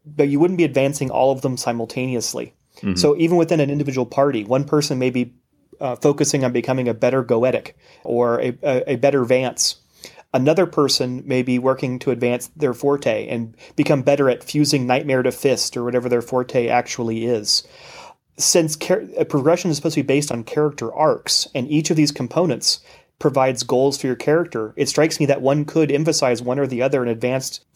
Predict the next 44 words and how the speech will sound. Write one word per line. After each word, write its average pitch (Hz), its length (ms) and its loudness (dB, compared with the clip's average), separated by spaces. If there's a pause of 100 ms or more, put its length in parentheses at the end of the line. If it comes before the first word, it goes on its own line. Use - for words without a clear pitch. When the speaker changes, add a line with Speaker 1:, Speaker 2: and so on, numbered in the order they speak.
(100)
Speaker 1:
quick, 175 220 0
more 165 240 4
quickly 165 380 2
or 143 160 0
more 131 220 2
slowly 135 480 2
along 123 640 0
different 156 360 0
parts 143 340 2
of 131 100 -4
the 131 60 -2
sentence, 143 600 -4 (280)
Speaker 2:
Mm-hmm. 85 200 -6
Speaker 1:
uh, 120 240 -4
if 147 280 0
one 127 160 2
chooses. - 400 -8 (180)
And 139 140 0
that 196 80 4
would 214 80 2
be 170 100 4
a 143 60 4
really 156 220 2
interesting 147 320 -2
way 123 100 0
to 120 80 0
handle 139 320 -4
character 139 320 -6
development. - 420 -12 (580)
Speaker 2:
Well, 160 240 0
and, 151 120 2
and 143 360 2
that 139 160 2
sounds 135 220 4
like 117 140 2
something 110 260 0
that 95 140 0
they 101 80 4
were, 85 420 4
you 87 100 -6
know, 82 80 -2
trying 92 280 -2
to 87 80 -8
do. 87 360 -2